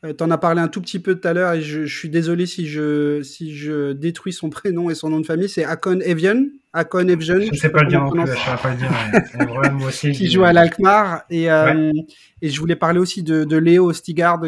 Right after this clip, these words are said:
Speaker 1: qui joue de,
Speaker 2: Ouais, que j'aime
Speaker 1: pour,
Speaker 2: beaucoup
Speaker 1: enfin,
Speaker 2: aussi.
Speaker 1: qui est sous contrat avec mon club de Brighton, mais qui, euh,
Speaker 2: Ouais.
Speaker 1: qui n'y joue pas,
Speaker 2: On
Speaker 1: euh,
Speaker 2: va
Speaker 1: qui était
Speaker 2: parler,
Speaker 1: prêté
Speaker 2: ouais.
Speaker 1: en, en première saison, en première partie de saison à Stoke, où il a pas joué non plus, et donc, euh, là, il est prêté au,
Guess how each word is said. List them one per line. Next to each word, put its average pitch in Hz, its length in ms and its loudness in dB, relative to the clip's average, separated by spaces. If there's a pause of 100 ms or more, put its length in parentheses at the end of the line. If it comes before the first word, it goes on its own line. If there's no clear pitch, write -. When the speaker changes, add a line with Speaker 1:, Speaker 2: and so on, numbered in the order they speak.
Speaker 1:
qui 160 180 -10
joue 156 240 -6
de, 147 120 -2
Speaker 2:
Ouais, 139 100 -2
que 135 60 -8
j'aime 127 160 -4
Speaker 1:
pour, 151 100 -2
Speaker 2:
beaucoup 143 140 -2
Speaker 1:
enfin, 139 140 -6
Speaker 2:
aussi. - 100 -8
Speaker 1:
qui - 80 -4
est 147 40 -2
sous 202 220 -2
contrat 190 380 2
avec 170 240 -2
mon 165 100 0
club 156 240 -4
de 151 80 -2
Brighton, 156 580 -2
mais 160 120 0
qui, 160 320 -4
euh, 143 80 0
Speaker 2:
Ouais. 135 200 2
Speaker 1:
qui 160 140 -10
n'y 151 140 -4
joue 139 180 -8
pas, 180 200 -2 (500)
Speaker 2:
On 117 60 -10
Speaker 1:
euh, - 20 -4
Speaker 2:
va 120 100 -4
Speaker 1:
qui 120 140 -2
était - 100 -6
Speaker 2:
parler, 131 220 2
Speaker 1:
prêté 170 200 -2
Speaker 2:
ouais. 165 60 0
Speaker 1:
en, 151 120 -2 (180)
en 147 180 -6
première 160 340 0
saison, 165 460 0
en 147 60 0
première 151 260 0
partie 143 240 -10
de - 60 -14
saison 156 240 0
à 151 60 2
Stoke, 180 440 -2
où 151 100 0
il 143 80 0
a 135 60 -2
pas 170 160 -2
joué 160 200 0
non 160 140 2
plus, 180 360 -4
et 143 100 -2
donc, 147 240 -6
euh, 147 80 -4
là, 151 140 -2
il 147 100 -2
est 139 40 -6
prêté 147 340 -8
au, 139 260 -4